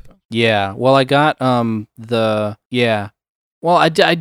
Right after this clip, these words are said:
I've been rolling, I had been rolling with both of them for an equal amount of time, I think, and I couldn't really discern a, a, a, a, like, a notable benefit <laughs> to either one. But it's just jumping higher. So,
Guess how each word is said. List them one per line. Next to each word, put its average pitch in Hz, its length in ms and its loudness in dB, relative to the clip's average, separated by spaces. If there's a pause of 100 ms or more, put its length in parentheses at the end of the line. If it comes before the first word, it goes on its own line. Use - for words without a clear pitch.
(200)
I've 170 220 -4
been 220 140 0
rolling, 175 440 0
I 143 100 -2
had 185 360 -2
been 202 160 0
rolling 143 300 2
with 127 200 -2
both 120 300 -2
of 110 140 -8
them 104 340 -6 (540)
for 107 440 -4
an 113 140 -6
equal 117 300 -6
amount 104 180 -4
of - 80 -12
time, 98 300 -10
I 110 80 -8
think, 127 400 -6 (420)
and 113 180 -6
I 113 60 -6
couldn't 143 400 -2
really 127 320 -2
discern 110 600 -8
a, 98 360 -8 (140)
a, 101 160 -12 (340)
a, 107 200 -10 (100)
a, 113 80 -8
like, 113 240 -6
a 110 60 -4
notable 101 840 -8
benefit 87 480 -14 (320)
<laughs> - 0 - (880)
to 113 120 -8
either 104 240 -8
one. 117 320 -4 (240)
But 110 200 -6
it's 135 200 -10
just - 220 -10
jumping 95 320 -10
higher. 95 300 -12
So, - 320 -16